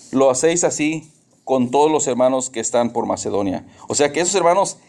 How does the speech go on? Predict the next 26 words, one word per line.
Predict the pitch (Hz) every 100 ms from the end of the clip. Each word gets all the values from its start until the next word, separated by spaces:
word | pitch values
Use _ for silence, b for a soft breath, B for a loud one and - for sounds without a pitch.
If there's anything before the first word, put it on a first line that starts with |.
| b
e-, | - -
e-, | 135 135
es, | 139 -
en | 135
realidad | 123 127 143 185 139 b b b _ _
amaban, | 131 131 180 208 143
porque | 135 135
dice, | 143 127
"Porque | - 135
también | 135 139 151 190
así | 170 196 185
ustedes | - 180 170
hacen | 165 185 175 170 - b b b _ _ _ -
con | 135 135
todos | 156
los | 170 -
hermanos | 131 156 160
que | 147
están | 131 151
en | 151
Macedonia. | 135 135 135 160 120 - _
Pero", | 165 190 165
dice, | 127 127
"os | 117
rogamos, | 113 120 147 165 107
hermanos, | 104 98 92 80 -